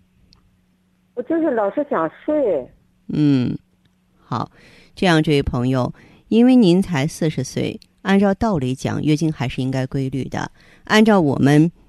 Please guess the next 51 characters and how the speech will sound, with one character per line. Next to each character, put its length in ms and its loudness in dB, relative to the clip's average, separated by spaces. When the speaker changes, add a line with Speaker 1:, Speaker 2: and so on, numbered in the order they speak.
Speaker 2:
目 360 4
前 520 -2
咱 180 0
们 100 2
中 180 0
国 140 0
女 120 0
性 160 -4
的 120 -4
体 180 -8
质 140 -6
来 200 -6
说， 340 -6
必 160 -2
经 260 -2
啊， 240 -2
到 460 -4
五 160 -6
十 140 -6
岁 220 -2
左 220 -6
右 280 -6
差 200 -6
不 100 -14
多， 300 -10
知 100 -10
道 140 -6
吗？ 240 -8
Speaker 1:
嗯。 240 -12
Speaker 2:
啊， 240 -2
所 160 2
以 80 6
像 260 2
你 100 0
的 120 -2
这 120 -4
个 120 -2
情 180 -6
况 220 -4
的 80 -6
话， 200 -10
这 160 -8
个 100 -6
月 260 -2
经 400 -2
的 100 -4
不 240 -4
正 240 -2
常 260 -8
的 140 -6
话， 260 -10